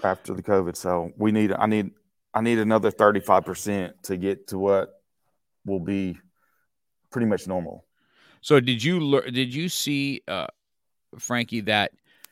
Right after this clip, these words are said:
Speaker 2: I don't know about you, but my school, it's like we were able to get rid of some,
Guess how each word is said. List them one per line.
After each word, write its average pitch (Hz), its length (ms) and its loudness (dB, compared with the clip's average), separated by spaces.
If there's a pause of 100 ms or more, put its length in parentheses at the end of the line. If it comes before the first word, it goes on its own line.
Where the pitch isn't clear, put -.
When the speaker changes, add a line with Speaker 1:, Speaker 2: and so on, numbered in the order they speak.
(480)
Speaker 2:
I 156 100 10
don't 185 100 8
know 165 80 6
about 131 200 4
you, 110 180 -4
but 104 140 -4
my 123 180 0
school, 175 640 -2
it's 117 260 -8
like 131 300 0
we 160 180 -6
were 175 220 -4
able 135 280 -4
to - 140 -12
get 101 280 -4
rid 117 240 0
of 107 120 -2
some, 98 640 -6